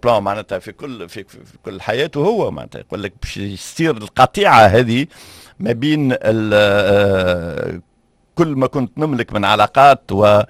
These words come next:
آه، دي ليان معناتها افيك ان انفيرونمون اللي هو تري ديفيرسيفيي وكل شيء، نجي ربما هذا مع الوقت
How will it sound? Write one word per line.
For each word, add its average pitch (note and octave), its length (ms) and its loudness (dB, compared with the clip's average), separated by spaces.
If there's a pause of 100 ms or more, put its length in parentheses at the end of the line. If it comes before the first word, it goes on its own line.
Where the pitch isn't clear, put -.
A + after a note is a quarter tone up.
(420)
آه، G2+ 880 0
دي G#2+ 180 -2
ليان D3 400 6
معناتها G2 640 0
افيك G2+ 320 -6
ان G2+ 180 -2
انفيرونمون A2+ 800 4
اللي F#2+ 180 -4
هو G2+ 160 -4
تري G#2+ 200 -8
ديفيرسيفيي G#2 1120 -6
وكل F#2 280 -8
شيء، D#3+ 300 -4
نجي D3 380 -4
ربما B2+ 460 -2
هذا C3+ 260 0
مع A#2 160 2
الوقت C3+ 400 4